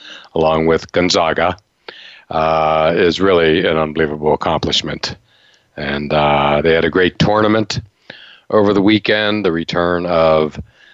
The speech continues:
Zion Williamson, the legend of Zion grows. He was the M V P,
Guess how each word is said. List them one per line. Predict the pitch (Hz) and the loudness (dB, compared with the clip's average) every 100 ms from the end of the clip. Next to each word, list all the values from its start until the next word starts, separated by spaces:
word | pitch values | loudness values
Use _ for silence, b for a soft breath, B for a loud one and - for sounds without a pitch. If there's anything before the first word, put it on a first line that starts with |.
| b b | b b
Zion | 82 80 87 90 87 87 82 80 | -10 -2 0 0 0 0 -2 0
Williamson, | 92 92 92 - 95 92 90 92 - _ B B B - | 0 2 0 -2 0 0 0 -4 -10 _ B B B -8
the | |
legend | 78 82 80 85 | -2 0 0 0
of | 82 78 | 0 0
Zion | 80 85 85 85 85 80 | 0 2 2 2 0 -2
grows. | 80 85 95 95 92 90 - | 0 2 4 4 4 0 -2
He | 80 | -4
was | 78 76 | -4 -4
the | 85 | -4
M | - 87 82 | -2 -2 0
V | 85 | -2
P, | 80 - 107 110 107 101 | -2 0 2 4 4 2